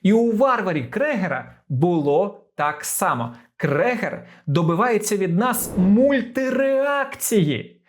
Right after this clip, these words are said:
Тому я й кажу: дивитися зброю беземоційно просто неможливо. Що ж до тем зброї,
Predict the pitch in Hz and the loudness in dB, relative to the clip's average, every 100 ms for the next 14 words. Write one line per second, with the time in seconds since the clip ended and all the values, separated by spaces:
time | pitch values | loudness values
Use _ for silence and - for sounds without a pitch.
0 | - - - 233 277 226 190 190 151 127 | -20 -6 0 2 2 2 0 -2 -2 -4
1 | - - - 147 143 247 247 302 294 226 | -6 -12 -4 2 4 4 4 2 0 -4
2 | - 165 123 - 131 147 135 233 349 254 | -2 -4 -2 -2 0 0 0 0 2 0
3 | 127 120 - - - - - - - _ | -2 -6 -14 -20 -18 -18 -20 -20 -20 _
4 | 190 269 240 233 220 - 175 123 117 117 | 2 4 4 0 0 0 0 0 -4 -8
5 | - _ - 156 240 240 - 127 - - | -16 _ 0 2 2 0 -6 -6 -6 -4
6 | - 196 202 170 120 135 120 - - _ | 2 4 4 2 2 0 0 -4 -8 _
7 | _ _ _ _ - - 220 202 175 160 | _ _ _ _ -2 2 4 2 0 -2
8 | 175 180 165 127 110 117 277 285 - | -2 0 -2 -2 -4 0 0 0 -4